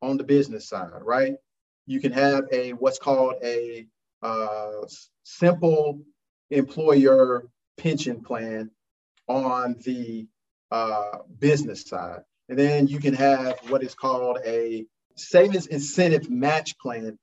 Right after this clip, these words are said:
uh, if you plan to have employees one day, right? And you're doing all this and you're still working your corporate job. So there's other avenues that you can take from that, right? And so say, for instance, you're starting off a business, you can have a key man policy, right?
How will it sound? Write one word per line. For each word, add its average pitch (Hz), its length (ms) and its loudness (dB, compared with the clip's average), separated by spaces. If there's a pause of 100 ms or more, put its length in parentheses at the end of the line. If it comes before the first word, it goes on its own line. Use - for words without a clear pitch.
(140)
uh, 117 320 -4
if 139 180 0
you 139 220 2
plan 139 300 2
to 131 120 -4
have 123 220 -6 (140)
employees 120 540 -4
one 101 220 -12
day, 90 180 -10
right? 120 300 -4
And 117 140 -14
you're 117 100 -16
doing 131 220 0
all 127 260 -2
this 117 280 -12 (340)
and 127 80 -8
you're 117 80 -10
still 135 280 0
working 120 280 -2
your 107 80 -4
corporate 107 380 -10
job. 101 260 -6 (380)
So 139 140 -6
there's 131 260 -4 (120)
other 175 320 4
avenues 143 720 0 (360)
that 131 240 0
you 135 100 -4
can 113 220 -10
take 120 420 -2 (420)
from 139 420 0
that, 95 260 -4
right? 143 260 2
And 127 100 -8
so 147 140 0
say, 156 180 0
for 165 100 -4
instance, 143 220 -4
you're 139 80 -4
starting 143 340 4
off 135 220 2
a 117 60 -10
business, 143 520 0
you 139 100 -8
can 143 140 -2
have 139 140 0
a - 40 -8
key 196 180 -4
man 120 280 -2
policy, 92 460 -12
right? 143 320 0